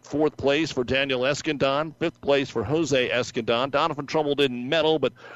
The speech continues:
they've got all their guys that, uh, are gonna come back for next year and look, uh, for great things under Coach Smith. For Ravenna, Jesse Trajota finished in fifth.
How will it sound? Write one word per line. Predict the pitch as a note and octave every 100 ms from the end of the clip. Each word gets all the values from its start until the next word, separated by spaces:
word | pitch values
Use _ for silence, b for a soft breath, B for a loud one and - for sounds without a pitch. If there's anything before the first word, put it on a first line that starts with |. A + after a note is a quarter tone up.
| B
they've | - C3+
got | C3+ C3
all | C3+
their | B2+ B2+
guys | C3 B2+ B2+
that, | A2+ A#2 A#2
uh, | A#2 G#2+
are | G#2
gonna | A2+ A2+
come | G#2 C3
back | A2 A#2 A2
for | A2+
next | G#2+ A#2+ -
year | A#2+ A2 G2+ B B
and | G2 G#2+
look, | A2
uh, | G#2+ G2+
for | G2
great | G2+ G#2+ G2+
things | A2 G#2+ G2+
under | G#2 G2
Coach | G2 A2 G2+
Smith. | - A#2 B2+ - B B
For | - B2 A#2
Ravenna, | A2 G#2+ A#2+ D3 D#3+ - B
Jesse | - C3+ B2
Trajota | A#2 A2+ A#2+ D3 C#3+
finished | - C3 A#2 -
in | G2 G#2
fifth. | F#2 D3+ E3 -